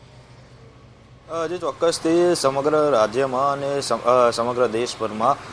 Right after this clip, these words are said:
અ, જે સર-, અ, અલગ અલગ જે, અ, સરકારી જે, અ, વાહન વ્યવસ્થા છે, સહિત મેટ્રો છે, એ મેટ્રોના સમયમાં ચોક્કસથી આપણે કહી શકીએ કે, અ, ફેરફાર કરવામાં આવ્યો છે. અ, પરંતુ જો જોવા જઈએ તો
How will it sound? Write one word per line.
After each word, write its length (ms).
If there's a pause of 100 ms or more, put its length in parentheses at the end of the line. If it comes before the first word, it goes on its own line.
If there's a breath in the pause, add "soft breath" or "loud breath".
(160)
અ, 280
જે 340
સર-, 480
અ, 0 (400)
અલગ 240
અલગ 240
જે, 460
અ, 320
સરકારી 640
જે, 340
અ, 120 (340)
વાહન 300
વ્યવસ્થા 380
છે, 300
સહિત 280
મેટ્રો 400
છે, 220 (320 loud breath)
એ 80
મેટ્રોના 460
સમયમાં 540
ચોક્કસથી 420
આપણે 180
કહી 100
શકીએ 220
કે, 80
અ, 360 (420)
ફેરફાર 380
કરવામાં 380
આવ્યો 160
છે. 140
અ, 760
પરંતુ 560
જો 300
જોવા 280
જઈએ 340
તો 400